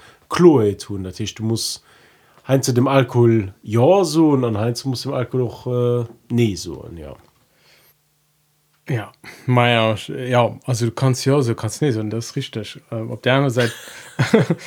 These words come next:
Speaker 2: <laughs> also, ja, et, et, und, und das ist auch etwas, äh, ich hatte viel mit, mit den Mythen an, an Herrn Dorsch geschwätzt. Und, äh,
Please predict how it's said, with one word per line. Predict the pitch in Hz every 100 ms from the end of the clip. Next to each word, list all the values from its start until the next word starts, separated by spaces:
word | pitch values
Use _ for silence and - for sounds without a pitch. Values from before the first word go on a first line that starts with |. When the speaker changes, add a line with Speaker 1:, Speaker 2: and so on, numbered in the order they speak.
| -
Speaker 2:
<laughs> | 147
also, | 156 - 143 - - - - -
ja, | 127 120 104 - _
et, | - 131 123 - -
et, | 131 - - - - - -
und, | 131 120 120
und | - 123
das | 135 143
ist | 135
auch | 127
etwas, | 127 131 117 - - -
äh, | 110 104 101 104 113
ich | 113
hatte | 110 -
viel | 127 117
mit, | 104 104 117
mit | 113 107 104
den | 117 123
Mythen | 139 147 - 113 107 104 110
an, | 104 113
an | 107
Herrn | 104 107 101
Dorsch | 123 117 98 -
geschwätzt. | - 117 - - - - _
Und, | 123 117 110 98
äh, | 110 110 -